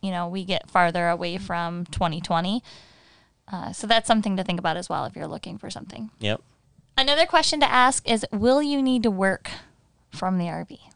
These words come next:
Speaker 1: This is very important when you're thinking about all the other questions because it will depend on your, like, if you need internet,
Speaker 2: Mm-hmm.
Speaker 1: you need to make sure that you are traveling for internet. Uh,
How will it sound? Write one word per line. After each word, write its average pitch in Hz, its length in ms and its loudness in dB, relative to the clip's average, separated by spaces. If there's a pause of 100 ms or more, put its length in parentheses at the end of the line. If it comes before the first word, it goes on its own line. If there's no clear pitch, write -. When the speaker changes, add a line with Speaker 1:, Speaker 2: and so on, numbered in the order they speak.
(960)
Speaker 1:
This 226 160 0
is 247 140 -2
very 240 260 4
important 240 420 0
when 220 120 -2
you're 202 100 0
thinking 214 280 -2
about 190 360 0 (520)
all 277 240 10
the 277 100 2
other 254 200 4
questions 240 520 4
because 196 580 4 (540)
it 220 120 4
will 214 140 2
depend 202 360 2
on 190 200 4
your, 180 220 0
like, 180 200 4 (120)
if 190 160 -4
you 208 140 2
need 185 360 2
internet, 233 840 4
Speaker 2:
Mm-hmm. - 160 -2
Speaker 1:
you 214 160 4
need 202 200 4
to 196 60 -2
make 185 200 -2
sure 190 240 0
that 180 160 -2
you 185 340 -2
are 170 220 2
traveling 202 640 4
for 220 180 -2
internet. 214 680 2 (680)
Uh, 180 360 -2